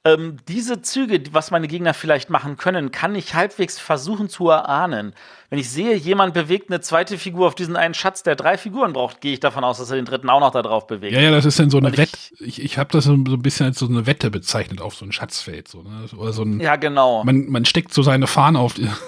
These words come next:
Speaker 2: <laughs> so in Anführungsstrichen seine Fahne auf dieses Feld und sagt so, ich möchte das jetzt haben und sieht zu, dass er das nicht macht, oder, ne? Und dann muss man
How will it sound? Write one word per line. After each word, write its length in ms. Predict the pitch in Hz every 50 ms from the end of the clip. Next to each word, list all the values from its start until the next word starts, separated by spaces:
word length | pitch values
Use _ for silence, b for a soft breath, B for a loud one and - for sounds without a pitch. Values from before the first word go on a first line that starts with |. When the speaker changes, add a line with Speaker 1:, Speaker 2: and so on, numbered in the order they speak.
| - -
Speaker 2:
<laughs> 60 | 160
so 260 | 156 - 131 110 - _ _
in 140 | - 107 104
Anführungsstrichen 500 | 90 131 131 - 113 104 - - 110 -
seine 180 | - 107 107
Fahne 360 | 101 - - 131 135 156 151 123
auf 120 | 117 107
dieses 260 | - 120 110 110 -
Feld 320 | - - 127 127 135 135 127
und 240 | 117 117 117 - B B B B B B
sagt 260 | B - 113 117 - -
so, 140 | 113 107
ich 260 | - - 107 104 - -
möchte 220 | 123 120 - -
das 180 | 131 127 - -
jetzt 180 | 127 - -
haben 300 | - 185 185 151 110 104
und 140 | 101 92 92
sieht 180 | - 101 92 -
zu, 140 | - 131
dass 140 | 110 113 120 127
er 60 | 120
das 140 | 123 123 -
nicht 180 | 151 165 - -
macht, 240 | 87 85 - -
oder, 240 | - - 98 101 95
ne? 280 | 104 - 117 123 139 135
Und 80 | 123 117
dann 260 | 110 110 107 113 - B B B B B B B B B B B B B _ -
muss 220 | 110 110 - -
man 480 | 120 113 117 117 120 123 - - -